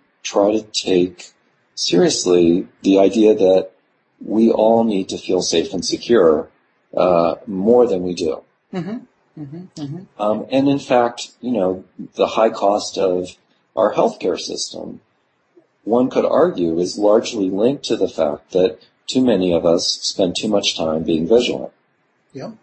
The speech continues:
Speaker 2: Yeah. So, so, the, you know, the, the interesting part is that we're no longer just talking about safety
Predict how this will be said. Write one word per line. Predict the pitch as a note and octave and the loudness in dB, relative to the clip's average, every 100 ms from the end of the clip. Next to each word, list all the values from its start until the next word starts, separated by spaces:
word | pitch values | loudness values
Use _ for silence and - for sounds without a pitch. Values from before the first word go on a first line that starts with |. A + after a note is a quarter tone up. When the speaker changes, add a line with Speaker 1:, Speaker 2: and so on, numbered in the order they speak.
| _ _ | _ _
Speaker 2:
Yeah. | D#3+ F#3 | -12 -10
So, | D3 E3+ C#3+ | -8 -6 -6
so, | - E3 D#3 - - - _ A3+ | -6 -6 -6 -12 -20 -20 _ -20
the, | E3+ E3 C#3+ - - | -18 -14 -14 -16 -20
you | - | -10
know, | E3 D3+ | -4 -2
the, | C#3 C3+ | -2 -2
the | B2+ D3 | -6 -8
interesting | D#3+ E3+ - D#3+ | -8 -8 -6 -8
part | C#3 - G3 - - | -8 -6 -4 -4 -8
is | D#3 C#3+ C3 | -10 -8 -4
that | C#3 C3+ - | -2 -2 -4
we're | C#3 C3+ | -6 -2
no | C#3+ D#3+ | -2 -4
longer | D#3+ D#3+ D3+ C#3 | -4 -4 -4 -6
just | C3+ C3+ C3 - | -6 -8 -10 -6
talking | C3+ C3+ C#3+ C3+ | -6 -6 -6 -4
about | B2 C3 B2 B2 - _ _ _ - - | -4 -4 -4 -6 -12 _ _ _ -20 -16
safety | - - D#3 - - B2+ A2 | -12 -6 -6 -6 -8 -8 -8